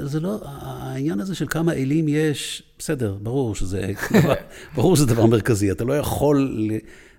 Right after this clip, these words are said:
כל הסיפור שאתה לא יכול, לא יכול ל-, ל-, לדבר על התפיסה הזאת של העולם עם הכיוון והתפקיד שלנו בעולם, אם יש הרבה אלים.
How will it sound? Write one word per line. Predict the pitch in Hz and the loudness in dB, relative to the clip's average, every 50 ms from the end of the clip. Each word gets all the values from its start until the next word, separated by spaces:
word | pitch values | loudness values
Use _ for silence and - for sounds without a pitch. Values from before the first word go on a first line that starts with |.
| - - 139 - - | -10 -10 -10 -6 -4
כל | - - 175 175 | 0 2 2 2
הסיפור | - - - - - - 151 143 | 2 -2 -4 -2 4 6 6 6
שאתה | 123 - 120 | 6 4 0
לא | 127 143 | 0 -2
יכול, | 143 - 156 143 135 | 0 0 0 0 0
לא | 123 117 143 | 0 0 0
יכול | 170 165 - - - 160 160 160 156 143 120 120 | 0 0 -2 -4 -4 -2 0 0 -2 -2 -4 -6
ל-, | 117 113 117 117 117 110 110 110 110 107 110 113 110 - - 107 | -6 -6 -4 -4 -4 -4 -4 -4 -4 -4 -4 -6 -8 -8 -8 -8
ל-, | 107 104 104 104 107 110 - - - - - - - - - - - _ _ _ _ _ _ _ - | -8 -6 -6 -6 -6 -6 -8 -12 -14 -20 -20 -20 -20 -20 -20 -20 -20 _ _ _ _ _ _ _ -8
לדבר | 120 117 123 104 113 104 147 160 156 | -6 -4 -2 0 4 6 8 8 8
על | 131 | 6
התפיסה | 127 - - 127 107 - 131 135 | 2 0 -2 -4 0 0 0 0
הזאת | 131 131 131 120 | 2 0 -2 -2
של | - 127 117 | -2 -2 0
העולם | 110 107 107 107 120 127 127 | 2 2 2 2 4 4 4
עם | 127 117 | 4 2
הכיוון | 113 110 - 113 92 92 120 143 139 123 107 | 2 0 -2 -4 -4 0 2 4 4 4 4
והתפקיד | 107 101 - - - - 135 131 | 2 0 -2 -6 -6 -4 -6 -4
שלנו | - 123 120 120 113 | -4 -4 -2 -2 0
בעולם, | 113 117 120 135 127 117 113 | 0 0 0 0 0 2 2
אם | 113 | 2
יש | 110 107 - | 2 2 0
הרבה | 107 98 101 107 | -2 0 0 2
אלים. | 104 107 117 110 85 85 | 2 2 2 0 -2 -2